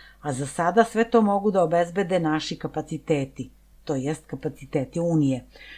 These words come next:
No, menja nam se ambijent sa standardom i moramo da se prilagođavamo, kažu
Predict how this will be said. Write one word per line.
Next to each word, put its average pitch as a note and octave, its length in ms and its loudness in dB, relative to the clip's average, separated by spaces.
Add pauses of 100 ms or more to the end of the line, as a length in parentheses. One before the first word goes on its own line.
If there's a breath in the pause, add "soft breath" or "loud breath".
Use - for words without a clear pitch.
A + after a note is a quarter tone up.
(140 loud breath)
No, F#3 380 2
menja E3+ 380 2
nam D3+ 180 4
se D3+ 140 -4
ambijent E3 540 2 (440 loud breath)
sa - 180 -8
standardom G3 840 0
i F3 100 0
moramo E3+ 420 4
da D#3 120 2
se E3 340 0
prilagođavamo, E3 1040 0
kažu D3+ 540 -4